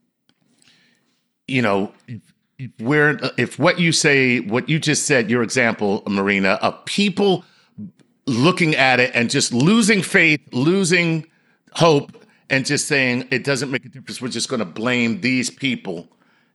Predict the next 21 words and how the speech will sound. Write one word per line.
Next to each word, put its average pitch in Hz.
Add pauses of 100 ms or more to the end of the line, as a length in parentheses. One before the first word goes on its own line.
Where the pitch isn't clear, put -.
you 101
know, 90 (380)
uh, 104 (180)
p-, - (100)
which 135
are 110 (240)
poor 151
people. 117 (560)
If 147
we 185
weren't 220
blaming 185
poor 208
people, 135
we 156
could 147
go 170
after 151
the, 117
the 110
ring. 110